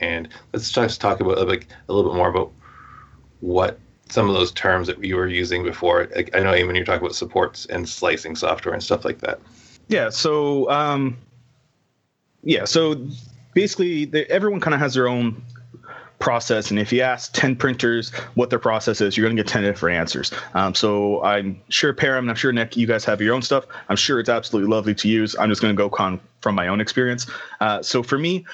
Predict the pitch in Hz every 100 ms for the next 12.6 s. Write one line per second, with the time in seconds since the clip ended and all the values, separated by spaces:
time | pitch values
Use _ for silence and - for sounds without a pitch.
0 | - - 127 135 - 123 123 117 - 143
1 | - 147 - 135 131 - 147 - - 107
2 | 117 110 135 151 151 147 139 131 131 123
3 | 120 123 123 127 - - - - - 107
4 | 98 107 117 110 101 123 127 143 - 143
5 | 147 175 180 - - 113 110 110 104 87
6 | 104 101 104 - 107 98 107 110 107 104
7 | 104 101 - 104 92 87 - - 117 107
8 | 113 127 - 120 127 - 120 110 98 95
9 | - 139 139 117 113 107 - 110 104 101
10 | 101 _ _ 117 101 98 90 117 120 123
11 | 143 123 131 120 117 110 104 98 143 139
12 | 143 - 120 113 107 98